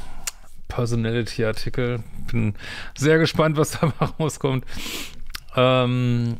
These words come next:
aber ich werde euch Bescheid sagen, wenn das soweit ist.“ Ja. So, also ich bin seit einem Jahr auf dem Liebeschip-Weg und habe deine Kurse gemacht. Ich habe einige Freunde verloren und konnte in vielen Lebensbereichen mehr zu mir stehen. Allerdings ist das Thema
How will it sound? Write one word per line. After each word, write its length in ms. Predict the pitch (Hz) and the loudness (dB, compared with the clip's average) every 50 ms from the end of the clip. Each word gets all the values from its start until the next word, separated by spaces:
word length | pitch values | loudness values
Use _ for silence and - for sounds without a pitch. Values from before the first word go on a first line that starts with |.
| - - - | -6 -8 0
aber 400 | - 135 139 143 139 131 131 127 | 4 4 6 6 6 6 6 4
ich 60 | 107 | 4
werde 160 | 123 117 - 110 | 4 2 2 0
euch 100 | 98 - | 0 -2
Bescheid 260 | 107 117 107 98 95 | -2 0 0 0 0
sagen, 240 | - 101 92 87 - - - - - - | -2 -4 -4 -6 -8 -10 -8 -8 -6 -4
wenn 140 | - 95 101 | -4 -2 -2
das 140 | 98 90 | -4 -4
soweit 320 | - 110 107 107 104 - - | -2 -2 -4 -4 -4 -6 -8
ist.“ 260 | 110 - - - - - - - - - - - - - - - | -8 -8 -10 -12 -14 -16 -16 -16 -14 -14 -14 -12 -12 -8 -4 0
Ja. 160 | 120 120 - - - - - - - - - - - - - - - - - - - - - - - - - - - - - - - - - - - | 0 0 0 -4 -8 -12 -12 -10 -10 -8 -6 -6 -4 -4 -4 -6 -6 -8 -10 -10 -12 -14 -14 -14 -14 -14 -12 -12 -12 -10 -10 -10 -6 0 4 6 6
So, 500 | 131 127 127 - 160 160 147 131 123 117 | 6 6 6 8 8 8 8 8 6 6
also 280 | 131 139 151 160 156 127 | 6 6 6 6 4 2
ich 60 | 123 | 2
bin 80 | 143 | 2
seit 160 | 143 151 147 135 | 4 4 4 4
einem 180 | 147 156 165 | 2 2 4
Jahr 120 | 160 156 147 | 4 4 4
auf 120 | 139 - | 4 2
dem 140 | - 143 143 | 2 2 2
Liebeschip-Weg 500 | 151 165 156 - 160 139 - 151 143 - | 2 2 2 0 0 0 2 2 2 2
und 80 | 139 | 2
habe 120 | 135 131 - | 0 0 0
deine 180 | 131 123 127 | 0 0 0
Kurse 280 | 120 - 135 127 120 117 | 0 0 0 0 2 0
gemacht. 360 | 110 107 120 147 - - - | 0 2 2 0 0 -2 -4
Ich 100 | 120 - | -4 -2
habe 160 | 139 - - | -2 0 2
einige 300 | 123 127 131 123 127 117 | 2 2 2 2 0 0
Freunde 260 | - - 127 139 147 139 | 0 0 0 0 0 0
verloren 460 | - 139 127 123 127 131 131 127 123 | 0 0 2 2 2 2 2 0 0
und 60 | 117 | -2
konnte 240 | - 131 120 131 131 | -2 -2 -2 -2 -4
in 40 | 113 | -4
vielen 300 | - 131 127 135 131 120 | -2 0 0 2 2 2
Lebensbereichen 680 | 117 131 127 - - 120 113 117 113 - - - 107 | 0 0 -2 -2 -2 0 2 2 2 0 0 0 0
mehr 160 | 107 107 104 | 0 0 0
zu 140 | - - 113 | -2 -2 -2
mir 140 | 113 120 113 | 0 -2 -2
stehen. 420 | - - - 117 123 123 120 110 | -4 -2 0 0 2 2 0 0
Allerdings 300 | 104 101 107 113 110 - | 0 0 0 0 -2 -4
ist 100 | - - | -4 -4
das 160 | 117 - - | -4 -4 -2
Thema 320 | - 127 123 127 120 107 | -2 0 0 2 0 0